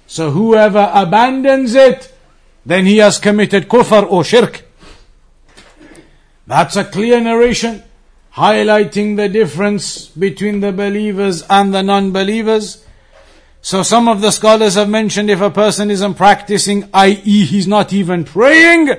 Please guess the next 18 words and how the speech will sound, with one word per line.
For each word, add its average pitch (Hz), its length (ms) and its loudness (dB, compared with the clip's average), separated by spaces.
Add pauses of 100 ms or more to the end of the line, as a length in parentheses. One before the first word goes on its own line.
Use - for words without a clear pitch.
(560)
then 160 180 -2
he's 170 140 -2
not 170 220 0
a 147 80 -4
Muslim. 214 480 -6 (360)
But 294 140 -4
other 247 220 0
scholars 220 420 -2
have 196 160 -6
mentioned 202 540 -2
the 196 100 -2
one 202 220 -2
who 202 120 -2
takes 202 360 -2
the 185 160 -6
testimony, 196 920 -4 (760)
the 139 100 -8
shahada 196 920 0